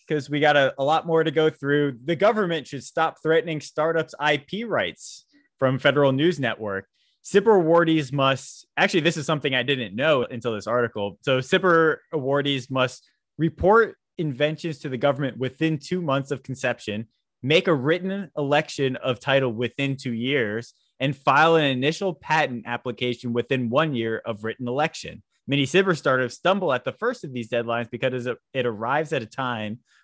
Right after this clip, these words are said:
when they haven't not even hired a lawyer. Quote, "I believe," and this is a sibr recipient talking about his experience, "I believe that under the sibr program, my intellectual property would be protected," said Gatt. And Eric Lofgren also believed that.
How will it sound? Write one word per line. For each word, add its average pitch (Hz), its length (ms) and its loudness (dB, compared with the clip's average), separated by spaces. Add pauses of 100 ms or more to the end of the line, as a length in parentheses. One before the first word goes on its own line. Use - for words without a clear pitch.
when 151 120 0
they 139 100 2
haven't 160 400 2
not 147 200 -2
even 139 200 -4
hired 131 460 -2
a 131 60 0
lawyer. 131 480 -2 (340)
Quote, 143 260 2 (240)
"I 196 120 2
believe," 180 600 2
and 147 140 -6
this 147 160 -4
is 135 220 -10
a 135 60 -2
sibr 127 340 -2
recipient 110 560 -6
talking 110 360 -4
about 101 260 -4
his 107 120 -10
experience, 107 500 -8 (300)
"I 208 140 4
believe 202 380 2
that 147 200 2
under 156 380 0
the 120 140 -10
sibr 202 580 -2
program, 117 600 -2 (260)
my 147 140 2
intellectual 180 520 -2
property 160 480 -2
would 123 160 -6
be 135 140 -4
protected," 139 640 -6
said - 260 -10
Gatt. 98 300 -8 (360)
And 107 400 -4 (240)
Eric 117 240 -2
Lofgren 117 380 -2
also 110 280 -4
believed 98 300 -10
that. 143 240 -6